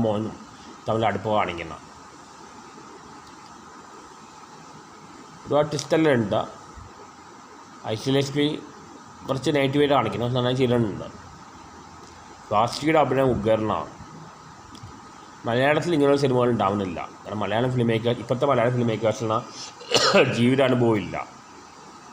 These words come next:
അവരൊരുപാട് വേൾഡ് സിനിമയിലെ കണ്ട് ആ സിനിമ ഇൻസ്പയർ ചെയ്തിട്ട് ആ സിനിമ ഉണ്ടാക്കണം.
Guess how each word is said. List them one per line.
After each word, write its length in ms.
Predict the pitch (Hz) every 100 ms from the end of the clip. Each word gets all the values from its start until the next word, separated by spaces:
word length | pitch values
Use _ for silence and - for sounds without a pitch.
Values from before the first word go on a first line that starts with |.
| - - - - - - - -
അവരൊരുപാട് 500 | 95 123 135 131 127 127
വേൾഡ് 260 | 117 123 127
സിനിമയിലെ 280 | 131 123 120
കണ്ട് 300 | 113 104 104 104 - - - - - - 95
ആ 60 | 95
സിനിമ 180 | 120 123 120
ഇൻസ്പയർ 300 | 117 - 120
ചെയ്തിട്ട് 220 | 120 110
ആ 40 | 110
സിനിമ 140 | 107
ഉണ്ടാക്കണം. 440 | 107 95 87 78